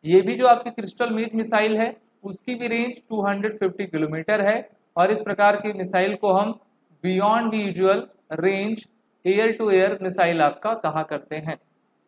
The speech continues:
तो air to air missile या फिर air to ground missile दोनों की categories हमारे पास शामिल है। वहीं पर भारतीय वायुसेना ब्रह्मोस supersonic missile का भी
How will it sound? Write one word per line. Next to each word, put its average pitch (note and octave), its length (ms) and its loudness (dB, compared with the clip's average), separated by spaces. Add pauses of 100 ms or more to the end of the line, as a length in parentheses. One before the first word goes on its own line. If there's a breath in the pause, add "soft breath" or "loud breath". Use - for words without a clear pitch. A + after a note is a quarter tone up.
(300)
तो F3+ 120 2
air F#3+ 140 6
to F#3+ 180 -2
air F3+ 140 0
missile G3 460 2
या D#3+ 140 2
फिर F3+ 200 -4
air E3+ 320 -2
to E3+ 120 -8
ground E3+ 220 0
missile F#3 320 0 (420)
दोनों G3 420 2
की A3+ 100 -6
categories F#3 580 -2
हमारे E3 260 -2
पास E3 400 0 (360)
शामिल F#3+ 360 4
है। G3+ 160 2
वहीं D#3 220 -2
पर D3+ 120 -4
भारतीय C#3 440 0
वायुसेना D#3+ 360 -2
ब्रह्मोस C#3+ 440 -4
supersonic D#3 520 -4
missile F#3 360 0
का G3 100 4
भी F3 140 -2